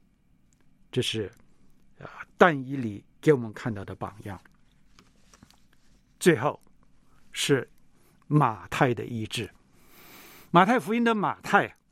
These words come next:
很特别，我们今天的经文呢，我一开始说就是两处嘛，出埃及记十五章二十六节，还有马太福音九章九到十三节。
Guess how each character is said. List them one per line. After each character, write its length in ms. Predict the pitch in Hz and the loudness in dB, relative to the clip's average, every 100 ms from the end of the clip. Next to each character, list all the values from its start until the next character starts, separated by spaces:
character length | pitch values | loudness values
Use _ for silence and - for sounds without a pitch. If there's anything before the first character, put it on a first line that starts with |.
| _ | _
很 220 | - 123 | -2 2
特 160 | 147 | 4
别， 260 | 151 113 95 - _ _ - _ | 2 -2 -12 -20 _ _ -20 _
我 80 | - | 0
们 100 | 143 | 2
今 160 | 139 196 | 4 2
天 140 | 202 | 2
的 80 | 160 | -2
经 220 | 143 185 | -2 0
文 200 | 151 131 | 0 -2
呢， 80 | 180 | -2
我 160 | 143 123 | -2 -2
一 120 | 160 | 0
开 160 | 151 | 0
始 140 | 156 113 | -2 -4
说 220 | - 131 | -2 0
就 140 | 123 | 0
是 120 | 113 147 | 0 0
两 240 | 127 101 | 0 -4
处 180 | - 135 | -6 -2
嘛， 180 | 117 101 - - - - - | -2 -4 -8 -18 -18 -16 -8
出 200 | - 160 | 2 2
埃 220 | 156 165 | 4 0
及 120 | 139 | -2
记 180 | 127 151 | -4 -4
十 180 | 117 190 | 0 2
五 100 | 147 | 2
章 160 | 160 | 0
二 140 | 165 165 | 0 -2
十 100 | - | 2
六 140 | 208 | 2
节， 220 | 175 123 110 | 2 -6 -6
还 160 | - | -2
有 80 | 120 | 0
马 200 | 120 110 | 0 0
太 160 | 131 120 | -2 -4
福 180 | - | -4
音 260 | 113 127 131 | -2 0 0
九 320 | - 117 101 | -2 -4 -4
章 280 | - 127 117 - - - - _ _ _ | -2 0 -2 -8 -20 -20 -20 _ _ _
九 300 | - 127 104 | -2 0 0
到 180 | 110 110 | -2 -6
十 180 | 101 107 | -6 -10
三 200 | 110 113 | -8 -10
节。 180 | - | -12